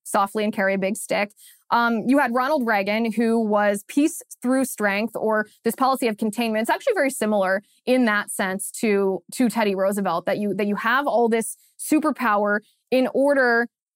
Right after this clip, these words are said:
to deter, in order to deter people from, from attacking you or from trying to be imperialists where they know you have interests.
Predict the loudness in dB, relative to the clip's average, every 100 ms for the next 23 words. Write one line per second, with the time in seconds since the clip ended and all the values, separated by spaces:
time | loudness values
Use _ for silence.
0 | -4 2 4 4 2 0 -2 0 0 -4
1 | _ _ -4 0 2 2 2 0 0 -2
2 | 0 0 0 0 -2 -2 -2 -2 -2 -4
3 | -2 -4 -2 -4 -2 -2 -2 -4 -2 -4
4 | -4 -6 -4 -2 0 0 -2 -2 -2 0
5 | 0 -2 -4 -2 0 0 0 0 -2 -2
6 | -4 -2 -4 -4